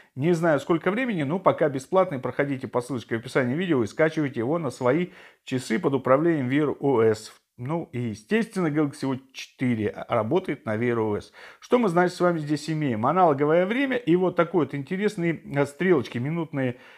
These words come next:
и часовые, они прозрачные, да, такие вот, смотрите. Смотрится действительно прикольно. Через них видно все, в принципе. Ну и секундная красная стрелочка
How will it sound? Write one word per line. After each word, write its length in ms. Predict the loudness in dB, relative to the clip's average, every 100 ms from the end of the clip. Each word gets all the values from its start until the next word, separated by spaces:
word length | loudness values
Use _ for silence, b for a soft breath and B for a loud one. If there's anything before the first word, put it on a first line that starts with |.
| B _
и 160 | 0 0
часовые, 560 | -4 6 6 6 2
они 180 | 0 -2
прозрачные, 960 | 2 4 4 6 6 4 -2 -6 -6 -2
да, 160 | -2
такие 360 | -4 -6 -4 -4
вот, 140 | -6
смотрите. 500 | -10 -8 -10 -10 -16 _ _ _ _
Смотрится 560 | -6 0 2 2 -2 -6
действительно 460 | -8 -8 -8 -6
прикольно. 500 | -2 -2 0 0 0
Через 320 | -4 -6 -4 -4
них 220 | -4 -2
видно 340 | -2 0 -2
все, 240 | -4 -2 -4
в 80 |
принципе. 540 | -4 -4 -4 -8 -10 -6
Ну 160 | -4
и 40 | -4
секундная 520 | -4 -4 -2 0 0
красная 400 | 2 0 0 -10
стрелочка 580 | -4 2 2 2 -2